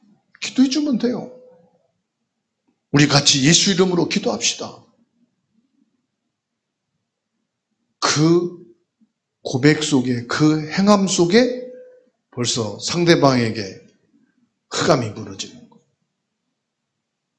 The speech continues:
당황하죠. "어? 어, 알았어. 기도하자."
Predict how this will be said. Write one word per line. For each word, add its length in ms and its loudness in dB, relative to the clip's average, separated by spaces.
당황하죠. 580 0
"어? 60 6
어, 520 2
알았어. 280 2
기도하자." 640 -2